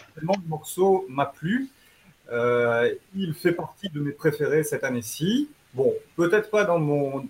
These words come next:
parmi mes cinq préférés, comme Audrey, plutôt parmi mes dix préférés. Et, euh, certainement que le soir de la finale, je lui aurais quand même attribué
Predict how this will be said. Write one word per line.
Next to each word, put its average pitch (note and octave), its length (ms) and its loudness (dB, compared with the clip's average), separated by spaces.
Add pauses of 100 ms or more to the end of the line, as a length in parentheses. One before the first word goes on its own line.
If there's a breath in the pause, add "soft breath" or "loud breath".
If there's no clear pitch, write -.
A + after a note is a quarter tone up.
parmi D#3+ 240 2
mes D3+ 120 4
cinq D3+ 360 2
préférés, A2+ 640 -2
comme B2+ 200 2
Audrey, C3+ 380 0
plutôt D3 380 -2
parmi C#3+ 360 0
mes B2 120 -2
dix B2 260 -6
préférés. C3+ 600 -2 (600 soft breath)
Et, C#3+ 480 2 (120)
euh, B2 280 4
certainement F3 1600 2 (500)
que A#3+ 60 6
le A3+ 260 8
soir G#3 300 4
de E3 80 -2
la E3+ 100 4
finale, E3+ 380 0
je D3+ 80 -2
lui D3+ 100 0
aurais D3 160 4
quand D#3 120 2
même F3 280 0
attribué D3 720 -2